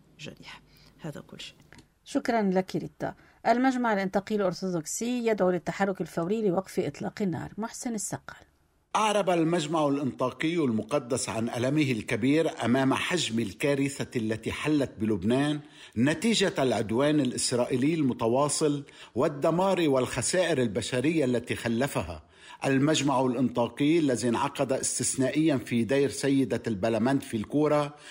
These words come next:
Speaker 3: بدعوة من بطريرك أنطاكيا وسائر المشرق للروم الأرثوذكس يوحنا العاشر يازجي دعا المجلس النيابي لانتخاب رئيس للجمهورية بعد طول انتظار ومعاناة.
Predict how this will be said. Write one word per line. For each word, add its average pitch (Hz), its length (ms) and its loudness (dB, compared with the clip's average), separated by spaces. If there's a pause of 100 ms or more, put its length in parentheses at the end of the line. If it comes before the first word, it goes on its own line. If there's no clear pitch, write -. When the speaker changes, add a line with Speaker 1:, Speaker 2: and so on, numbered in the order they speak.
(140)
Speaker 3:
بدعوة 175 540 2
من 127 340 4
بطريرك 123 580 0
أنطاكيا 147 500 -2
وسائر 120 540 0
المشرق 120 540 -2
للروم 120 380 2
الأرثوذكس 117 840 -2 (260)
يوحنا 170 460 2
العاشر 131 480 0
يازجي 147 720 0 (280)
دعا 196 280 0
المجلس 165 560 0
النيابي 139 840 2 (240)
لانتخاب 185 640 0
رئيس 151 480 0
للجمهورية 131 920 2
بعد 120 380 -2
طول 165 260 0
انتظار 135 720 2
ومعاناة. 110 720 0